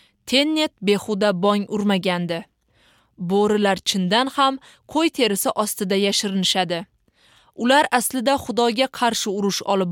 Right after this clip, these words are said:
borsalarda, o'zlarini Xudoning odami qilib ko'rsatishadi. Biz Isoning bu olamdagi hayoti mobaynida uning eng yovuz dushmanlari o'sha paytdagi ruhoniylar,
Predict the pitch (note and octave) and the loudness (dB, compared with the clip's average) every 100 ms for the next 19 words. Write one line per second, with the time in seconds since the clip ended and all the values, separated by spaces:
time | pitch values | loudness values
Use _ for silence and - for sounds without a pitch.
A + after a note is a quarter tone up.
0 | F3 F#3 - F#3+ A3+ A#3+ D#4 E4 _ - | 0 -2 -2 2 2 4 2 2 _ -20
1 | - _ - A3 G#3 G3+ F#3+ G#3+ C4 - | -20 _ -2 0 2 4 4 2 0 -2
2 | G3 F#3+ A3+ C#4+ - A#3+ B3 A#3 - A#3 | 0 2 0 0 0 2 2 2 -2 -4
3 | G#3+ - A#3 - F#3+ - F#3+ F3 E3+ - | -4 -4 -4 -2 -2 -2 -2 -2 -6 -10
4 | _ _ _ _ _ F#3 F3+ D4 D#4+ - | _ _ _ _ _ -2 2 2 2 -6
5 | _ _ _ A3+ - B3 B3+ C4+ A#3 C4+ | _ _ _ -4 0 0 2 0 0 0
6 | E4 - A#3 A3+ A3 G#3+ G#3 G#3+ - A3+ | 0 2 2 4 2 0 0 -2 0 2
7 | G3 - F#3 F#3 F3+ F3+ F3 B3 D4+ D4 | 2 0 -2 0 0 -2 0 2 0 0
8 | - _ - A3+ A#3+ A3 - D#4+ D4 A#3 | -12 _ -4 2 2 2 0 2 4 2
9 | A3 G3 F3 F#3 G#3+ G3 F3+ F3 A3+ D#4 | 2 0 0 -2 2 2 2 2 2 2
10 | - - - A3 - E4 D#4 C#4+ - B3 | -2 -16 -6 -2 0 0 0 0 2 2
11 | A3+ A3 A3 - G#3 F#3 F#3 F3+ A3+ C#4 | 4 2 2 0 0 0 0 2 2 2